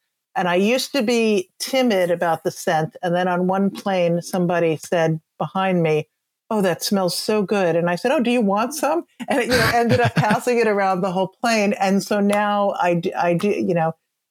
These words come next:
Speaker 1: Aesop makes a very good, it's, like, called the restorative something or other, but it's got, it's, it's very thick, it's very nourishing, and it smells fabulous. And
Speaker 2: Yeah.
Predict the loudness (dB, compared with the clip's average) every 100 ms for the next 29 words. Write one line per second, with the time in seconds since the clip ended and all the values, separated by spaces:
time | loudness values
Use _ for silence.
0 | _ -2 -2 0 0 -2 -2 0 0 0
1 | -2 0 2 2 0 0 2 2 0 -4
2 | -4 -4 -4 -4 _ -4 -2 -2 -2 -4
3 | -6 -2 0 2 2 2 0 -4 -8 -6
4 | -4 -2 0 0 0 0 -2 _ _ -4
5 | -4 -2 0 0 -2 -8 -12 -4 -4 -4
6 | -2 0 2 0 -4 _ -2 -2 -6 _
7 | _ -8 -6 -4 0 2 2 2 2 0
8 | 0 0 0 0 0 -2 -2 -4 -4 -4
9 | -4 -6 -4 -2 0 -2 -4 -4 -4 -2
10 | -4 -4 -6 -6 -2 2